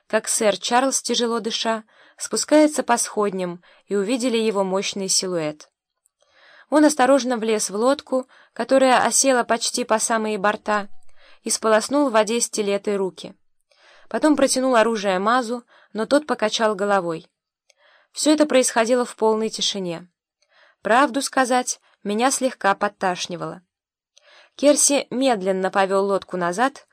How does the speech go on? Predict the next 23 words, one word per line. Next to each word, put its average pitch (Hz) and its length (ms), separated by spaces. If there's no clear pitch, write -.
к - 100
Уайтхоллу, 220 680
но 254 120
поскольку 269 500
теперь 240 420
мы 196 120
плыли 214 320
против 208 420
течения, 196 680
путь 285 400
должен 247 480
был 226 160
занять 196 380
больше 190 340
времени. 170 480
"Что - 260
с 294 80
вами 269 220
случилось, 220 680
сэр 254 240
Чарльз?" 170 560
спросила 202 520
я, 240 300